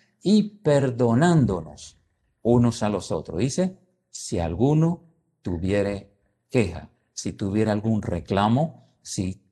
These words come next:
tuviera alguna acusación, perdonémonos. Y dice en la última sección,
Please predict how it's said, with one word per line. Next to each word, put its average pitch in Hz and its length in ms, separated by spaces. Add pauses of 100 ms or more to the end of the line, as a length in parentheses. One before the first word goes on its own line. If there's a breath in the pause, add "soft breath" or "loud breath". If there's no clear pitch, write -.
tuviera 110 360
alguna 123 640 (540)
acusación, 175 1120 (1800)
perdonémonos. 92 840
Y 95 100
dice 135 240
en 131 80
la 127 100
última 131 340
sección, 139 580